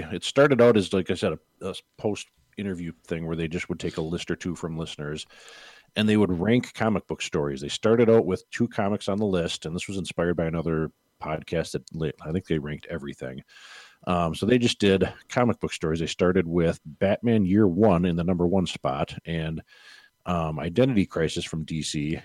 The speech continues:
in the second spot as basically the best and worst comic book stories of all time. Um, and then through listener submitted, um, lists, they would rank every comic book story ever, as, you know, the title goes,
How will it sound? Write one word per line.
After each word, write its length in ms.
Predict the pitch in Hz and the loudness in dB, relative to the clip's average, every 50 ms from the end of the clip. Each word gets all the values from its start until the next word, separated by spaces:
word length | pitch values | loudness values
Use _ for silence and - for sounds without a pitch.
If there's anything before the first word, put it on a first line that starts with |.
| - - - | -14 -18 -14
in 160 | 73 73 73 | -12 -8 -8
the 80 | 80 | -8
second 560 | - - - - - - - 156 - - 82 - | -8 -8 -12 -12 -6 -2 -2 -2 -2 -2 -10 -10
spot 340 | - - - 69 69 71 | -8 -8 -8 -6 -6 -6
as 140 | 73 73 73 | -8 -8 -6
basically 340 | - 90 95 92 - - 98 | -4 -2 -2 -2 -2 -4 -4
the 140 | 85 82 71 - - | -4 -4 -6 -4 0
best 360 | 107 95 95 95 - - - | 0 2 2 2 0 -2 -4
and 200 | 92 90 90 82 | -2 -2 -2 0
worst 280 | 90 120 120 - - - | 2 2 2 0 -2 -2
comic 280 | - 110 101 95 - - | -2 0 0 0 -2 -4
book 140 | - - | -8 -10
stories 380 | - - 80 73 71 78 76 - | -8 -6 -4 -4 -2 -4 -4 -6
of 100 | 80 - | -8 -8
all 240 | - 80 76 73 - | -8 -8 -6 -6 -6
time. 420 | - - 113 95 73 69 65 71 - _ - - - - _ _ _ _ _ - | -4 -2 -2 -2 -2 -4 -8 -12 -16 _ -20 -20 -20 -20 _ _ _ _ _ -8
Um, 480 | 95 92 90 90 87 85 85 82 82 - _ _ _ _ _ _ - | -6 -6 -6 -6 -8 -10 -10 -12 -14 -16 _ _ _ _ _ _ -8
and 100 | 107 107 | -4 -2
then 120 | 117 120 | -2 -2
through 220 | 117 - 120 104 98 | -2 -2 -2 -2 2
listener 320 | 113 139 - - 127 123 | 2 2 2 0 -4 -4
submitted, 600 | - - 127 101 107 113 104 110 107 101 110 - - - - - _ _ _ - - - | -2 -4 -4 0 0 2 4 2 2 2 0 -2 -4 -16 -20 -20 _ _ _ -18 -10 -8
um, 300 | 92 90 85 85 85 90 | -6 -6 -6 -6 -6 -4
lists, 540 | 110 139 165 131 107 117 - - - - - _ _ - _ _ _ _ _ _ _ _ - | 0 2 4 4 4 4 2 -2 -10 -10 -12 _ _ -20 _ _ _ _ _ _ _ _ -4
they 140 | 113 107 104 | 0 0 2
would 280 | 101 104 98 90 87 92 98 82 | 2 2 2 0 -2 -12 -10 -8
rank 440 | 87 87 87 101 104 110 110 - - _ _ _ _ - | -6 -2 0 2 2 2 0 -2 -6 _ _ _ _ -2
every 400 | 98 98 98 92 95 101 101 101 | 0 0 0 0 0 0 0 0
comic 380 | - - 87 87 95 92 - | 0 0 0 2 0 0 0
book 180 | - 98 98 - | -4 -8 -6 -6
story 380 | - - 90 80 80 87 98 71 | -6 -2 0 0 2 2 4 4
ever, 300 | 127 151 113 80 71 69 | 4 4 4 2 0 0
as, 200 | 71 76 78 - | -2 -2 -2 -2
you 60 | 92 80 | -2 -2
know, 100 | 69 80 | -2 -2
the 80 | - 78 | -4 -4
title 280 | - 78 76 82 90 | -4 -2 -2 -2 0
goes, 380 | 98 120 92 76 80 87 90 | 4 4 4 4 4 2 -2